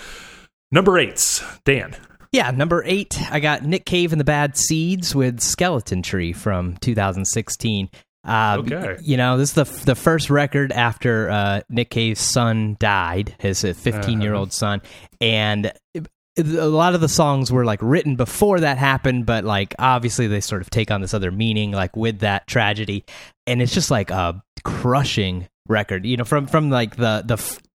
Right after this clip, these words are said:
Speaker 2: first notes of Jesus Alone, which is, like, just this real, like, drony, like, Sun almost kinda guitar. It just, like, grips ya right, right from then. It, it, this,
Speaker 1: Yeah.
Speaker 2: this is the kind of record, like, if I start this record,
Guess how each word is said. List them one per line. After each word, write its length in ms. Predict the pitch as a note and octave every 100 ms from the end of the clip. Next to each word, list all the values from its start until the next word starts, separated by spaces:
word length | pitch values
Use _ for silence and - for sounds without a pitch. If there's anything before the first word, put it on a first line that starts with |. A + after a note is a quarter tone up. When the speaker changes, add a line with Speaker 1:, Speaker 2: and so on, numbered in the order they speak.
| _
Speaker 2:
first 340 | - G3+ E3+ C#3
notes 540 | B2 C3 - - - -
of 180 | G#2+
Jesus 380 | G#2 B2 A#2 A2
Alone, 440 | A2+ G#2+ G#2+ A#2 A#2+
which 160 | A#2
is, 120 | A2+
like, 140 | G#2+ G2+
just 180 | A#2+ -
this 180 | G#2+
real, 560 | G#2+ A2+ B2 B2+ B2+ A#2
like, 280 | G#2+ F#2+ - - - -
drony, 880 | - A#2 A#2+ A#2+ A#2+ A#2+ A2+ A2 F#2+
like, 220 | G#2+ G2+
Sun 560 | - - A#2 A2+ A2+ A#2
almost 400 | F#2+ A2+ A2+ -
kinda 200 | A#2 G#2+
guitar. 240 | G2+ G#2+ - - -
It 60 |
just, 160 | A#2+ C#3+
like, 260 | A#2 F2 - - - - _ _ _
grips 400 | - D3 - -
ya 180 | G2 F2+ - _ _ -
right, 240 | A2+ C3+
right 160 | C3 D3+
from 180 | D3+ B2+
then. 220 | B2+ A#2+
It, 340 | G#2 - D2+ - _
it, 160 | C#3 D#3+
this, 140 | G3
Speaker 1:
Yeah. 60 | G3
Speaker 2:
this 180 | B3
is 60 | G3+
the 40 |
kind 160 | F3 E3+
of 60 | C3
record, 240 | B2 B2
like, 100 | A#2
if 140 | A#2 C#3+
I 80 | C#3+
start 440 | - - B2 B2+
this 180 | B2+ -
record, 380 | C3 C3+ B2+